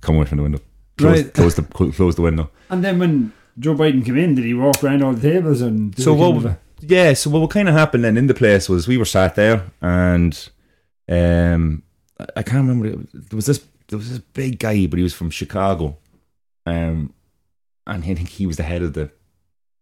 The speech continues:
Speaker 1: setup. He was doing the whole thing.
Speaker 2: Right. The security detail, like.
Speaker 1: Yeah.
Speaker 2: Yeah.
Speaker 1: He rushed into the room and he says, "This, he's not gonna be able to come up here." So s-, obviously something happened downstairs, or he got delayed or something.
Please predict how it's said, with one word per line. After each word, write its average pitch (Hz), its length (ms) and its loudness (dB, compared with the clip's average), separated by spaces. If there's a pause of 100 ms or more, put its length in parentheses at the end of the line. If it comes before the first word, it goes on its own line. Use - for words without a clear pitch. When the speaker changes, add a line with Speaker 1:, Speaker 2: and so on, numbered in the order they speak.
(140)
Speaker 1:
setup. 78 300 -6 (120)
He 90 100 -6
was 78 140 -6
doing 80 220 -4
the 78 60 -6
whole 78 140 -6
thing. 78 220 -6 (220)
Speaker 2:
Right. 123 200 -4 (280)
The 135 100 -4
security 135 380 0
detail, 139 320 2
like. 101 120 -6
Speaker 1:
Yeah. 127 440 2
Speaker 2:
Yeah. 127 180 -2
Speaker 1:
He 123 160 6
rushed 110 240 2
into 104 160 2
the 92 60 2
room 101 160 4
and 95 100 4
he 85 40 2
says, 85 260 -2 (680)
"This, 117 260 2
he's 90 260 0 (100)
not 107 260 0
gonna 95 120 4
be 90 160 4
able 85 100 2
to 76 60 -6
come 87 80 -2
up 82 120 -6
here." 85 200 -2
So 92 100 -6
s-, - 220 -8
obviously 101 280 -4
something 78 280 -8
happened 87 320 -6
downstairs, 85 440 -6
or 85 60 -4
he 82 60 -2
got 85 160 -2
delayed 95 340 4
or 95 60 0
something. 101 320 0